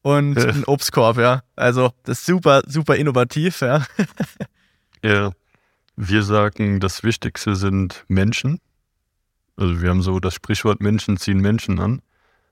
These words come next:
Speaker 2: Äh, um einfach so seine möglichen potenziellen Kollegen, Kolleginnen kennenzulernen und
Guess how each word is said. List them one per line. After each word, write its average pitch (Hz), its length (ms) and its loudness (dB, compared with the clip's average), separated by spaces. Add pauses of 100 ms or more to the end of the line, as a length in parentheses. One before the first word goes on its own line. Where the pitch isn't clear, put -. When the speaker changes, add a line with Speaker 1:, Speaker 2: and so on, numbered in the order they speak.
(360)
Speaker 2:
Äh, 95 560 -2 (880)
um 104 160 0
einfach 95 280 2
so 90 380 0
seine 90 320 0
möglichen 95 640 -4 (400)
potenziellen 101 500 0
Kollegen, 101 380 0
Kolleginnen 101 560 0
kennenzulernen 101 680 0 (1120)
und 104 600 -2